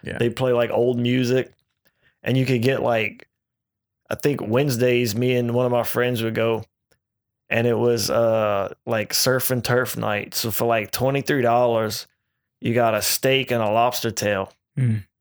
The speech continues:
Speaker 2: So you eat a steak, a lobster, a rare steak, lobster tail, whiskey, and a cigarette, and then, you know,
Speaker 1: Yeah, that sounds
Speaker 2: your
Speaker 1: amazing.
Speaker 2: day was complete after that.
Speaker 1: Yeah. Uh, I wanna ask you about red beans. For the, for those that are, that are not aware, let, let us all,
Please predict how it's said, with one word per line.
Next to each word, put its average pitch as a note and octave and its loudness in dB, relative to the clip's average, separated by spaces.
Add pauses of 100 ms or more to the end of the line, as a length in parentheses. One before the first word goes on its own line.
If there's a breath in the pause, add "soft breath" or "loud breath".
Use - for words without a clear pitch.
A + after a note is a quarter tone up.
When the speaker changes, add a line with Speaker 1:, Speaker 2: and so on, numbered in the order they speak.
(200)
Speaker 2:
So - -6
you A#2 0
eat A2 -2
a G#2 -6
steak, C3 0
a G2+ -4
lobster, A2 -2
a G#2+ -4
rare C#3 2
steak, B2+ 0
lobster A#2+ 0
tail, G#2+ -2 (360)
whiskey, A#2+ 0
and G#2 -4
a G2+ -4
cigarette, A#2 0 (720)
and G#2+ -4
then, G#2+ -2
you A2 -2
know, F#2+ -4 (280)
Speaker 1:
Yeah, A2 -4
that - -8
sounds B2 0
Speaker 2:
your - -8
Speaker 1:
amazing. B2 2
Speaker 2:
day C#3 6
was C3+ 2
complete C3+ 2
after A2+ 2
that. G2+ 2
Speaker 1:
Yeah. D#3 0 (500 soft breath)
Uh, D3+ 0 (100)
I D3 2
wanna D3 2
ask C3 0
you B2+ 2
about A2 0 (140)
red B2 2
beans. G#2 -4
For C#3+ 0
the, B2+ 0
for C#3 0
those C#3+ 2
that B2+ 2
are, B2 0
that B2 0
are A2+ 2
not A2 0
aware, G#2 0
let, - -4
let A#2+ 0
us A#2 0
all, G#2 -2